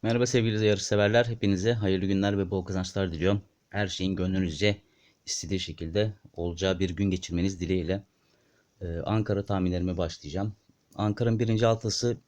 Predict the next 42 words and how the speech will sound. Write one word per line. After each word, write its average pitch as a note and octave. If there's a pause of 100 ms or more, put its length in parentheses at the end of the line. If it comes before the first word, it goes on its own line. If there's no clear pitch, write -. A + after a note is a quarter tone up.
saat G#2+
on G#2+
üç G#2
otuzda G2+ (100)
bir G2
maiden G2
yarışla G2
başlıyor. E2+ (880)
Bu G#2+
yarışta, A2
e, F#2
önereceğim G2+
dört G#2
tane G2+
isim F#2
var. G2 (180)
Bunlardan F#2+
bir F#2+
tanesi, F#2+ (240)
yani D#2+ (380)
numara A#2+
sırasına A2+
göre F#2+
vereceğim E2
bu E2+
yarışta. E2+
Öyle F#2+
çok -
böyle F#2
ön F#2+
planda F#2+
tuttuğum F#2+
bir F#2+
isim F#2
yok G#2+
ama G#2+ (300)
sadece, A2+
e, F#2 (680)
eşkal G#2+
olarak, F#2
görüntü G2+
olarak, G2